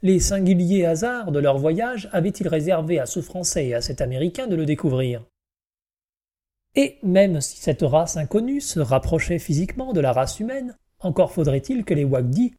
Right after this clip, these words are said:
eussent ces caractères de moralité, de religiosité spéciaux à l'homme, sans parler de la faculté de concevoir des abstractions et des généralisations, de l'aptitude pour les arts, les sciences et les lettres. Alors seulement,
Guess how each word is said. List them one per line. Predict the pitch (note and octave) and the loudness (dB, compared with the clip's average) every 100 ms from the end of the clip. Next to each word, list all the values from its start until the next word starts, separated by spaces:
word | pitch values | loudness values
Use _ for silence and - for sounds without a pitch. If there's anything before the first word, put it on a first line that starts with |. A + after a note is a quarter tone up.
| _ - | _ 4
eussent | B3 - | 4 4
ces | F3+ F3+ | 0 0
caractères | F3+ C#3+ D3 - G#3+ F3 | 0 0 -2 0 0 2
de | |
moralité, | E3+ E3 E3+ G#3+ F#3+ F3+ F3 _ _ | 2 4 4 4 4 2 2 _ _
de | F3 E3 | 4 6
religiosité | D3+ D#3+ D#3+ D#3 D3 D#3+ G3+ - E3 | 6 4 4 4 2 2 2 2 0
spéciaux | - - E3+ - E3 D#3 | 0 -4 -4 0 0 2
à | D3 | 4
l'homme, | E3 E3 D#3+ - _ _ - | 4 2 -4 -8 _ _ 0
sans | E3 C#3 | 0 2
parler | D3 B2+ D#3 | 2 2 2
de | |
la | C3+ | 0
faculté | A#2+ C#3 C3+ A#2+ G3+ | -2 -4 -4 0 2
de | F3 | 2
concevoir | E3 C3+ D3 D3 D#3 | -2 -4 -2 0 0
des | C#3 C#3+ | 0 -4
abstractions | - G#3+ G#3 - F#3 D#3+ _ _ G#3 | -4 -6 -6 -8 -8 -10 _ _ -2
et | D3 | -2
des | C3 C3+ | 0 -2
généralisations, | B2+ D3 B2+ C3 F3+ - C#3+ B2+ _ _ _ | -2 -4 -2 -2 -2 -4 -6 -12 _ _ _
de | D#3+ D#3 | 2 4
l'aptitude | C#3 C3+ - D3+ D3+ - | 2 0 -2 -2 -4 -4
pour | C#3+ D#3 | -2 2
les | F3+ D3+ | 2 2
arts, | D3 D3 - | 0 -4 -4
les | E3 | -2
sciences | - D3+ D3+ D3+ C#3 | -2 -4 -8 -8 -4
et | D3 | 0
les | D#3 | 0
lettres. | C#3 - - - _ _ _ _ _ _ _ _ | -2 -4 -8 -8 _ _ _ _ _ _ _ _
Alors | A3+ A#3 A#3 | 4 4 2
seulement, | - C4+ F3 - | 0 2 0 -4